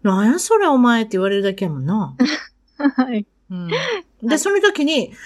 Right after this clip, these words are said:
Speaker 1: その当時もちろん、
Speaker 2: うん。
Speaker 1: あの、勉強されて合格されるんですけれども、べ-、あ、勉強されて合格された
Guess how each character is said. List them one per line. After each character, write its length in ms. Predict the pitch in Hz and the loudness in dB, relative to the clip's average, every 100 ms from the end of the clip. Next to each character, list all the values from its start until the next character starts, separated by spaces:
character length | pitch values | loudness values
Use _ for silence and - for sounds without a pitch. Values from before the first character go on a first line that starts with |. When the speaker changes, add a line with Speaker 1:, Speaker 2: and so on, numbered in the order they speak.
| - | -12
Speaker 1:
そ 140 | - 302 | -2 0
の 100 | 320 | 2
当 160 | 311 | 2
時 60 | 247 | 4
も 140 | 233 | 4
ち 120 | 269 | 4
ろ 120 | 247 233 | 2 -2
ん、 40 | |
Speaker 2:
う 20 | |
ん。 100 | 175 - | -2 0
Speaker 1:
あ 120 | 208 | 2
の、 440 | 196 190 185 170 - _ _ | 2 0 -2 -4 -10 _ _
勉 220 | 208 220 202 | 0 2 2
強 140 | 202 | -2
さ 100 | 196 | -2
れ 80 | 170 | -2
て 80 | 170 | 0
合 180 | 214 | 0
格 220 | 202 196 - | 0 -2 -2
さ 100 | 180 | -2
れ 100 | 180 | -2
る 100 | 180 | -2
ん 40 | |
で 100 | 170 | -4
す 100 | - | -4
け 100 | 185 | -4
れ 80 | 175 | -2
ど 100 | 196 | 0
も、 180 | 247 226 | 0 0
べ-、 200 | 214 202 - | 0 -2 -6
あ、 180 | 196 190 | -2 0
勉 160 | 196 | 0
強 140 | 190 190 | -2 -2
さ 100 | 190 | -2
れ 60 | |
て 60 | 180 | -4
合 180 | 185 196 | -4 -2
格 180 | 190 - | -4 -4
さ 100 | 196 | -4
れ 140 | 175 | -2
た 260 | 233 233 | 0 -2